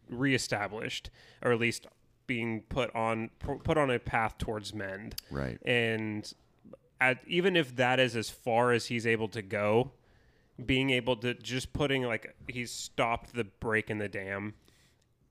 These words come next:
Speaker 1: and that I consider a win, and for me, that's hopeful. So if that's, like, the furthest he goes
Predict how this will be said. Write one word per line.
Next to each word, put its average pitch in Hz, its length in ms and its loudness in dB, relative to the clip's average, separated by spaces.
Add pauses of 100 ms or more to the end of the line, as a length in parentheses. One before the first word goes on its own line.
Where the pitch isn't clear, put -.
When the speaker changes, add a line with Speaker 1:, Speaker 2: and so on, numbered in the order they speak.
(200)
Speaker 1:
and 107 600 0 (160)
that 113 460 2
I 113 80 4
consider 107 460 -2
a 101 60 0
win, 101 260 -2
and 98 140 -6
for 110 120 -10
me, 104 140 -4
that's 95 220 -8
hopeful. - 480 -10 (360)
So 113 440 4 (100)
if 117 140 0
that's, 147 280 2
like, 139 180 2
the 117 60 -6
furthest 120 400 0
he 120 80 -2
goes 110 560 4